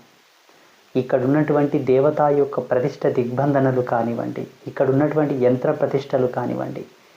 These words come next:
ప్రతిరోజు శ్రీపీఠంలో జరిగేటటువంటి తపోనిష్ట కానీ, తపోధనిత్వం కానీ, మంత్ర సాధన కానీ,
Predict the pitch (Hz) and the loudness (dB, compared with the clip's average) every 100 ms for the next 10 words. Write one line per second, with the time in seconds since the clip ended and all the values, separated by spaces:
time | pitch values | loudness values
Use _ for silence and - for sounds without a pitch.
0 | - - _ _ - 127 156 160 156 165 | -20 -20 _ _ 0 2 4 4 2 0
1 | 160 135 139 160 156 156 151 160 151 147 | -2 0 0 0 0 2 4 4 4 2
2 | 147 151 151 - 147 147 147 147 123 143 | 4 4 2 0 0 0 -2 0 0 4
3 | 147 143 131 - 123 123 120 123 - - | 4 4 0 0 2 2 0 -4 -8 -14
4 | _ _ 135 127 151 156 135 143 139 - | _ _ -2 0 2 2 4 0 -2 -2
5 | 139 131 127 123 120 117 - _ _ _ | -2 0 -2 -2 -4 -8 -12 _ _ _
6 | - 127 131 151 165 - 135 131 131 120 | -6 0 0 2 0 2 0 2 0 0
7 | - 127 | -2 -6